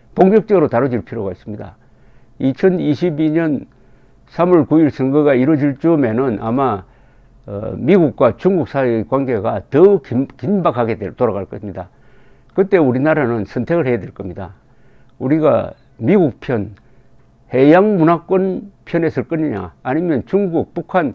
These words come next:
러시아의 대륙 문화권 편에 설 거냐, 설 것이냐를 결정하는 대통령 선거다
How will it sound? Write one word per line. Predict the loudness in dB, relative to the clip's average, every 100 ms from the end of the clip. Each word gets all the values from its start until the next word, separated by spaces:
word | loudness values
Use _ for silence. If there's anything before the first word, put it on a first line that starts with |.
| -10 -20 -8 0
러시아의 | 0 2 0 2 0 -2 -8 _ _ 0
대륙 | 2 4 2
문화권 | 0 -2 -2 -2
편에 | -2 -4 -4
설 | -8
거냐, | -6 -4 -4 -6 -12 _ -20 -10
설 | -6 -2
것이냐를 | 0 0 -4 -8 _ 4 4 6
결정하는 | 2 0 0 -2 -2 -4 -8 -12 _ -20 -20 -20 _ _ _ _ _ -20 _ _ -2
대통령 | 2 6 6 4
선거다 | 0 -2 -2 -4